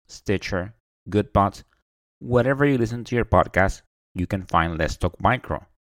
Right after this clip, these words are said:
As far as social media, I am on Instagram as Let's Talk Micro, no apostrophe, on Twitter as Let's Talk Micro one, on LinkedIn as Luis Plaza,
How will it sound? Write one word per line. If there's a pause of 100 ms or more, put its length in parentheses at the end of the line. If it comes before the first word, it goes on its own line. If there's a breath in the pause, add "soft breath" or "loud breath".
(600)
As
far
as
social
media, (100)
I
am
on
Instagram (140)
as
Let's
Talk
Micro, (260)
no
apostrophe, (440)
on
Twitter
as
Let's
Talk
Micro
one, (460)
on
LinkedIn
as
Luis
Plaza,